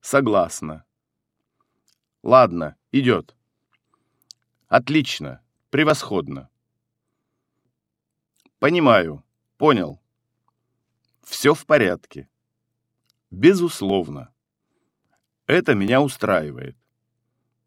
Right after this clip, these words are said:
Вы правы. С радостью. С удовольствием. Именно это я хотел сказать.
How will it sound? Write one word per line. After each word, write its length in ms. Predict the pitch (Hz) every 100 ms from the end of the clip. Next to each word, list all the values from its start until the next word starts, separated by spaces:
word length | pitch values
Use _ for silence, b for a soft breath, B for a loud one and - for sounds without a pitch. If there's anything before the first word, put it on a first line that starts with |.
| _ _ _ _
Вы 220 | 98 156
правы. 560 | - 104 90 80 73 - _ _ _ _ _ _ _ _ _ _ _ _ _ _ _ _
С 200 | - -
радостью. 760 | 110 131 98 82 - - 73 - _ _ _ _ _ _
С 200 | - -
удовольствием. 880 | 160 139 101 95 - - 50 - - _ _ _ _ _ _ _ _ _ _ _ _ _ -
Именно 340 | 143 147 123
это 320 | 117 175 -
я 160 | 107 117
хотел 340 | 113 98 104
сказать. 480 | 110 - 98 80 76